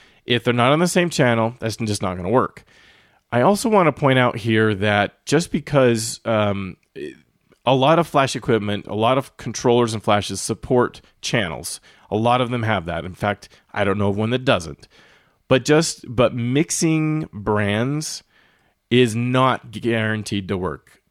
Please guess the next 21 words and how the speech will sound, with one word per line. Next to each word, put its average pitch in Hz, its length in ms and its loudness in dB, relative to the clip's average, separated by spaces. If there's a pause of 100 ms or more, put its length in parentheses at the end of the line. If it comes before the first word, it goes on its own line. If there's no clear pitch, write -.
Channel 151 500 2
one 127 580 2 (120)
on 113 160 0
a 104 60 -2
Godox 117 600 0
controller 92 680 -4 (680)
is 117 240 0
not 120 720 0 (180)
always 120 880 2 (100)
and 101 640 -8 (100)
gonna 117 220 -2
be 113 160 -2
the 107 140 -4
same 104 440 -2
as 101 180 -8
channel 113 480 -2
one 104 340 -2
on 98 640 -6
another 110 460 0
brand 104 800 -8 (100)
flash. - 560 -4